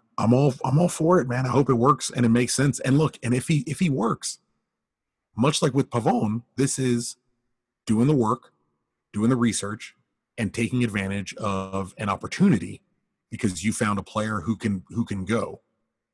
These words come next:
who you trust, who can play, who's gonna accept the money that you're offering. And you're getting him in an opportune time in his career for you.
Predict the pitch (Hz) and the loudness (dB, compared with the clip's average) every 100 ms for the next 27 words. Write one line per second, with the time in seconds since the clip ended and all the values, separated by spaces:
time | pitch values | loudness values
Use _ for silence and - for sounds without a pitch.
0 | _ _ _ _ _ _ 127 101 - - | _ _ _ _ _ _ -2 -2 -4 -4
1 | 135 110 - - _ _ _ _ _ - | -4 -4 -8 -10 _ _ _ _ _ -2
2 | 120 - 92 - 202 95 78 - _ _ | -2 -2 -4 -2 -2 -2 -8 -14 _ _
3 | _ 123 98 110 101 - 120 - 110 123 | _ 0 4 2 2 0 -2 0 2 4
4 | 131 95 92 98 92 87 - 90 90 _ | 4 2 0 -2 -2 -2 -8 -12 -14 _
5 | _ _ _ _ _ _ _ _ _ _ | _ _ _ _ _ _ _ _ _ _
6 | _ _ _ _ _ _ _ _ _ 123 | _ _ _ _ _ _ _ _ _ 0
7 | 110 101 107 104 110 92 101 95 98 101 | 2 4 2 2 2 2 2 0 -2 -4
8 | - - - 95 - 92 92 87 - 101 | -4 -4 -2 -2 0 0 -2 -4 -8 -6
9 | 90 78 92 - 95 90 - - _ _ | -4 -4 -6 -6 -6 -6 -8 -18 _ _
10 | _ _ _ - 113 92 98 - | _ _ _ -4 -2 0 -2 -4